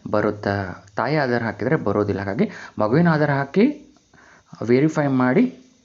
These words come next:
ಆಮೇಲೆ ನೀವು ಅಪಾರ ಐ ಡಿಯನ್ನು ಕ್ರಿಯೇಟ್ ಮಾಡಿದರೆ ಸರಳವಾಗಿ ಅಪಾರ ಐ ಡಿ ಕ್ರಿಯೇಟ್ ಆಗುತ್ತೆ. ಹಾಗಾಗಿ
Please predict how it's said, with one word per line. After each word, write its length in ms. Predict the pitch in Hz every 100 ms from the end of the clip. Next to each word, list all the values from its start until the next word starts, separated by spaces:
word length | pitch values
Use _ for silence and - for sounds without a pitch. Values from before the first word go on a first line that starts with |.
| _ _ - -
ಆಮೇಲೆ 260 | 139 175 190
ನೀವು 120 | 123
ಅಪಾರ 240 | - 135 123
ಐ 100 | 110
ಡಿಯನ್ನು 200 | 117 226 - - -
ಕ್ರಿಯೇಟ್ 240 | 127 170 175
ಮಾಡಿದರೆ 260 | 120 143 220
ಸರಳವಾಗಿ 600 | - 120 131 117 110 151
ಅಪಾರ 280 | - 117
ಐ 100 | 110
ಡಿ 100 | 123 240 - - -
ಕ್ರಿಯೇಟ್ 280 | 113 113 113
ಆಗುತ್ತೆ. 260 | 110 160 165
ಹಾಗಾಗಿ 380 | 123 110 107